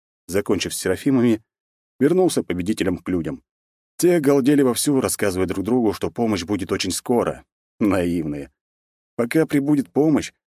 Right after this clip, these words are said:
уже никого тут не останется в живых. Блинками забираюсь на ближайшее дерево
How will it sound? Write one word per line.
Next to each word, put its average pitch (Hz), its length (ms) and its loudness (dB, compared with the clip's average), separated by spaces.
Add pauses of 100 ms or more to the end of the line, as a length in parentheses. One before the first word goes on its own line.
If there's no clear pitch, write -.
(140)
уже 95 260 0
никого 113 420 0
тут 110 220 -4 (180)
не 123 160 0
останется 92 560 -2
в 90 40 -4
живых. 92 500 -2 (540)
Блинками 107 440 2
забираюсь 87 500 0
на 82 80 -2
ближайшее 87 460 -2
дерево 110 360 2